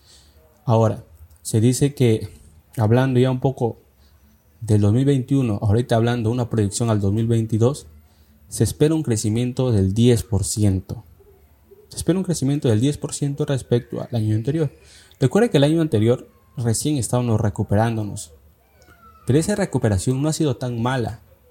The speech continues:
ni ha sido tan buena, ha sido regular. Pero para lo que se pensaba o se creía que iba a pasar, ha sido buena. ¿Me entiendes?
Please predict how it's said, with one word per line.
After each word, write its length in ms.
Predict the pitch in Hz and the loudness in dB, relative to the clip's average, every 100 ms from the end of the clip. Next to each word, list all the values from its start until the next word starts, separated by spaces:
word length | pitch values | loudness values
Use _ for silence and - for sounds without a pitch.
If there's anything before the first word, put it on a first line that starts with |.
| _ - | _ -6
ni 120 | 127 | 0
ha 60 | 120 | 0
sido 240 | - 190 | 2 0
tan 280 | 185 170 127 | 0 -4 -2
buena, 340 | 139 151 107 - _ _ _ _ - | -2 -2 -4 -10 _ _ _ _ -16
ha 40 | |
sido 240 | - 113 107 | -4 -2 0
regular. 540 | 107 98 101 104 - - _ _ | 0 0 0 0 -4 -20 _ _
Pero 240 | - 123 117 | 2 2 4
para 200 | 123 120 | 2 2
lo 160 | 120 120 | 0 -4
que 100 | 107 | -6
se 140 | 110 | -8
pensaba 720 | - 113 110 - 180 151 110 _ - - - - | -8 -6 -4 -2 -2 -2 -8 _ -20 -20 -12 -2
o 100 | 104 | 0
se 120 | - | 0
creía 400 | 113 131 175 143 | 4 4 4 2
que 100 | 135 | 2
iba 100 | 131 | 2
a 60 | |
pasar, 440 | 131 120 170 - _ _ _ _ - - | 0 0 -2 -2 _ _ _ _ -20 -12
ha 60 | |
sido 320 | - 110 104 92 | -2 2 2 2
buena. 420 | 107 107 95 - _ _ - - _ _ _ _ _ _ | 2 2 0 -8 _ _ -20 -20 _ _ _ _ _ _
¿Me 80 | 104 | -6
entiendes? 560 | 92 131 131 104 87 | 0 0 2 0 -2